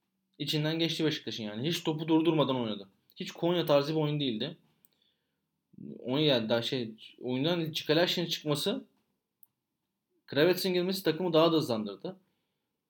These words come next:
Hatta bence bundan sonra İsmail Hoca öyle deneyecektir. Kravetz'i deneyecektir is-, e, on birde.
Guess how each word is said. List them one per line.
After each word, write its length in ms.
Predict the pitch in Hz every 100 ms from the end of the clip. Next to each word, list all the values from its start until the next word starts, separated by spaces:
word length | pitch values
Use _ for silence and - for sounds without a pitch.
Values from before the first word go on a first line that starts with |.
| _ _ _ _
Hatta 260 | 120 120 143
bence 200 | 151 143
bundan 160 | 135 151
sonra 200 | 156 139
İsmail 320 | 139 143 143
Hoca 140 | 139
öyle 120 | 147
deneyecektir. 480 | 147 117 107 107 117
Kravetz'i 420 | - 123 131 131
deneyecektir 360 | 135 110 101 98
is-, 240 | 101 - - _ _
e, 260 | 104 98
on 260 | 98 104 95
birde. 300 | 98 131